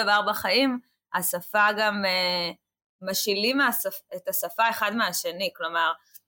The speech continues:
אם אנחנו מדברים על קהילות, אה, מוצר וקהילות פנים ארגוניות ו-, ו-, אה, קהילות, אה, משתמשים, אז, אה, אה, הם מלווים קצת אולי מהשפה שהייתה פעם ר-,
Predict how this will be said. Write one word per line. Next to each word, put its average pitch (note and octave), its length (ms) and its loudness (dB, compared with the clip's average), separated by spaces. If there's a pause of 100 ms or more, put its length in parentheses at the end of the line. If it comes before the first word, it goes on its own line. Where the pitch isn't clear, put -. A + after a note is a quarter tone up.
(120)
אם G3+ 120 0
אנחנו G#3+ 200 -2
מדברים F3+ 520 0
על G3+ 120 0
קהילות, F3+ 580 -4
אה, F#3 220 2
מוצר G3 640 2
וקהילות F#3 420 -2
פנים F#3+ 160 -8
ארגוניות F#3 800 -2
ו-, F3 200 -2 (460)
ו-, F3+ 60 4 (480)
אה, E3+ 540 -4
קהילות, F#3+ 420 0 (100)
אה, F#3+ 140 0
משתמשים, F#3 840 -4 (440)
אז, F3 280 0
אה, E3+ 680 0 (420)
אה, D#3+ 480 0
הם A3+ 160 0
מלווים G#3+ 480 0
קצת B3 240 -4
אולי G3 200 2
מהשפה G3 840 0 (140)
שהייתה F3 360 0 (100)
פעם F#3 280 0
ר-, E3+ 100 0